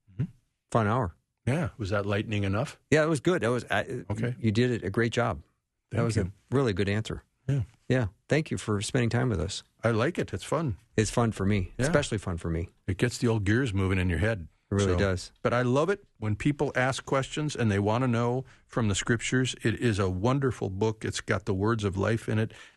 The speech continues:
Speaker 1: and it's really fun to study and to talk to other people about.
Speaker 2: Mm-hmm. Just gotta note, your guests are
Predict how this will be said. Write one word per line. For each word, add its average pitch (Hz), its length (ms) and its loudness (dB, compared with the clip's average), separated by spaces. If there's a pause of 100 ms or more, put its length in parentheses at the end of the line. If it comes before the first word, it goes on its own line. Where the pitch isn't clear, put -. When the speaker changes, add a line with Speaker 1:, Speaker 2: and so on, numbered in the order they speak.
Speaker 1:
and 101 100 4
it's 87 160 0
really 107 680 2
fun 104 640 0 (120)
to 107 100 -2
study 113 640 0
and 110 100 2
to 98 80 -2
talk 95 260 -2
to 98 80 -2
other 92 140 0
people 92 320 -2
about. 87 240 -6 (160)
Speaker 2:
Mm-hmm. 104 280 4 (760)
Just 101 140 0
gotta 104 180 2
note, 113 240 0
your 98 260 2
guests 110 440 0
are 90 360 0